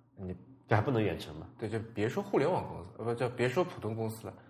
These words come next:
Speaker 1: 就算互联网公司也很少能接受远程的。
Speaker 2: 对，这个就是一个，怎么说来着？就是，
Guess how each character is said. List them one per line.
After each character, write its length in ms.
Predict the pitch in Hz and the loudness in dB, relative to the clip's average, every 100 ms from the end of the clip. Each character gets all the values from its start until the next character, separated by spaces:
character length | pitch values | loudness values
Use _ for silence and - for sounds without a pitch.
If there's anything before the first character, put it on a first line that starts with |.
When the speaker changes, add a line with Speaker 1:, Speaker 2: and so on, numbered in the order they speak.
| - | -10
Speaker 1:
就 100 | - | 2
算 120 | 165 | 2
互 160 | - 214 | 6 6
联 100 | 147 | 6
网 160 | 135 98 | 4 2
公 160 | 101 | -2
司 140 | 98 101 | -4 -6
也 80 | 92 | -6
很 200 | 101 98 | -6 -6
少 120 | 92 | -6
能 140 | 87 87 | -8 -6
接 120 | 98 | -6
受 220 | 95 101 | -4 -4
远 160 | 90 - | -6 -8
程 100 | - - | -12 -16
的。 60 | - - - - - - | -16 -18 -20 -20 0 4
Speaker 2:
对， 100 | 156 | 6
这 120 | - | 8
个 80 | 269 | 8
就 120 | 135 | 8
是 180 | 131 - | 6 4
一 160 | 98 92 | 2 2
个， 460 | 113 110 92 71 67 - - - - | 4 4 4 2 -6 -12 -16 -16 -10
怎 120 | 65 | -6
么 120 | 80 | -6
说 140 | - | -4
来 100 | 78 | -4
着？ 80 | 78 | -4
就 140 | 80 87 | -8 -8
是， 260 | - - | -6 -8